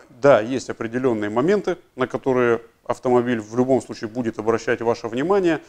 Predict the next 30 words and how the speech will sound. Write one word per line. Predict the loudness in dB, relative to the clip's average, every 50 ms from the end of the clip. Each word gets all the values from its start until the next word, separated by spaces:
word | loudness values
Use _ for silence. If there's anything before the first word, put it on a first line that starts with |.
| -20 -20 _ _ _ _ 0
но, | 4 6 6 6 4 2 -4 -4
э, | 0 0 0 0 0
моменты | -2 0 4 4 4 2 2 -2
эти | -4 -4 -4 -2 -2 -4 -4 -6 -10
не | -12 -4 0 0 2 2 0
критичные. | -4 -8 -10 -10 -8 -6 -6 -8 -8 -6 -8 -10 -10 -10 -12
Соответственно, | -10 -10 -8 -6 -6 -6 -6 -8 -8 -6 -4 -4 -4 -4 -6 -10 _ _ _ _
люди | -2 0 0 2 4 2 2 0 -2 -8 -20 -20 -20 _ _ -8
достаточно | -6 -6 -2 0 -2 -2 -2 -2 -2 -2
много | 0 2 2 2 2 0
отзывов | 0 0 -2 -2 -4 -6 -6 -6 -8 -12
оставляют, | -12 -6 -2 0 0 2 2 0 0 -2 -6 -10
если | -14 -16 -12 -12
вы | -12 -12
посмотрите | -12 -14 -12 -6 -6 -4 -6 -6 -6 -4
опыт | -4 -4 -4 -6 -8 -2
владельцев. | 0 0 0 2 0 -2 -4 -2 -4 -6 -6 -6 -2
Есть | 0 0 0 0 -2
определенные | -8 -10 -8 -6 -2 0 2 2 4 4
вопросы, | 2 0 0 0 0 0 0 0 -4 -4
но | 0 2 2 2 2 0
никто | 0 -2 -4 -4 -2 0 0 0
эту | 0 -2 -4
машину | -4 -4 -4 -4 -4 -4 -2
не | 0 0 -2 0
проклинает | 0 -2 -2 -2 -2 -2 -2 0 2 2 2 0 0 -4 -8
и | -8 -6 -4
не | -2 -2
ругает | -4 -4 -4 0 2 2 2 2 0
сильно. | -4 -10 -12 -12 -12 -12 -14